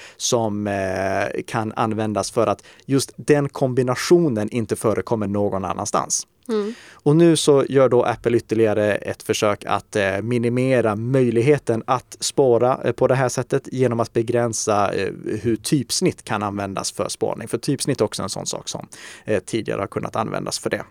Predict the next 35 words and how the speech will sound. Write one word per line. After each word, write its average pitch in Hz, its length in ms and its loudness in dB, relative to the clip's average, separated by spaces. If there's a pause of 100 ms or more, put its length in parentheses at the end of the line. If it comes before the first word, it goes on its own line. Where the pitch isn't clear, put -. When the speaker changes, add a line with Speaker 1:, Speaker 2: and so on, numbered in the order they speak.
(280)
Speaker 2:
Mm. 240 220 -4 (420)
Speaker 1:
Och - 120 0
sen 185 180 4
lanserar 131 440 2
ju 113 220 2
Apple 113 300 -2
också - 240 -2
en 107 80 -4
helt 104 260 -4
ny 110 140 -4
funktion 113 520 -2 (260)
som 117 160 -4
heter 101 240 -2
Sign 113 420 0
in 95 160 -8
with 92 240 -10
Apple, - 480 -6
Speaker 2:
Ja, 208 120 -4
Speaker 1:
eller 233 100 -2
Speaker 2:
det 254 80 0 (100)
här 311 200 2
låter 190 380 -2
ju, 165 340 -4 (300)
Speaker 1:
Ja. 135 100 4
Speaker 2:
eller 190 140 0 (100)
det 208 60 0
här 214 160 0
är 254 160 -2
ju 208 120 2
faktiskt - 240 -6
väldigt 196 220 -2
bra. - 180 0 (120)
Speaker 1:
Ja, 190 200 2 (260)
det 147 80 6
Speaker 2:
Ehm, 180 440 -2